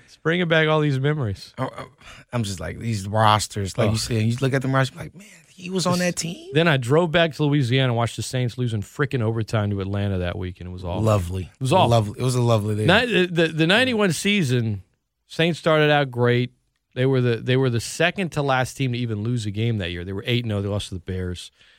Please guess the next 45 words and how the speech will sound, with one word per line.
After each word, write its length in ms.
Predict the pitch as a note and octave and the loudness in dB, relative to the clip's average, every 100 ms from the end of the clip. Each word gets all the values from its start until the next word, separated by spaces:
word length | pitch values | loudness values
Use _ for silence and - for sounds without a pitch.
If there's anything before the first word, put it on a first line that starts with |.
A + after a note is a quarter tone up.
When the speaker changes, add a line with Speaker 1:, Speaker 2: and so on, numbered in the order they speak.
| - | -4
Speaker 1:
Then 140 | A2+ | 2
Washington 540 | G#2+ A2 - G#2 F#2+ F#2+ | 4 4 2 -2 -4 -4
was 140 | G#2 | -4
the 80 | G2+ | 0
last 300 | A#2 D#3 C#3+ | 4 4 4
undefeated 460 | A2+ F#2+ - F#2+ F#2 | 0 -2 -2 -4 -4
team, 240 | F#2+ F2+ G2+ | -6 -6 -6
and 80 | |
then 120 | G2+ G2 | -8 -6
they, 200 | F#2 F#2 | -8 -8
uh, 200 | F2 F2+ - _ _ _ _ _ _ _ - | -10 -12 -18 _ _ _ _ _ _ _ -4
they 100 | F#2 | -2
ended 160 | F2 | -2
up 160 | E2 D2+ _ _ _ _ _ _ _ - | -4 -8 _ _ _ _ _ _ _ 2
Speaker 2:
Went 160 | B2 A#2+ | 6 8
on 140 | G2+ | 6
Speaker 1:
losing 140 | G#2 | 4
Speaker 2:
a 20 | A2+ | 0
Speaker 1:
to 40 | |
the 60 | B2+ | 0
Cowboys. 540 | F#3+ G3+ B1 G1+ - | 2 2 -2 -8 -16
Speaker 2:
Yeah. 60 | - _ _ _ - - | -20 _ _ _ -20 -10
Yeah. 40 | - | 0
Speaker 1:
No, 60 | |
I, 160 | F3+ F#3 F3+ | 2 2 2
I 60 | |
mean, 200 | C#3 C#3+ | 2 2
they 80 | C3+ | 4
ended 120 | D3+ C3+ | 4 2
up 100 | A#2 | 0
winning 200 | A2+ F#2 | -2 -4
the 60 | |
Super 260 | - G#2+ F2 | -6 -6 -8
Bowl, 180 | D#2+ E2 | -14 -12
so 160 | - | -6
it 60 | A#2 | -2
worked 240 | B2+ A#2 | 0 0
out 120 | A#2+ F#2+ | 0 -2
okay 260 | - F#2+ | -4 -8
for 160 | F2 D2+ | -8 -10
them 60 | D2 | -10
that 100 | B2 | -10
Speaker 2:
It 60 | |
was 80 | A2 | -10
Speaker 1:
year. 220 | E2+ - | -12 -16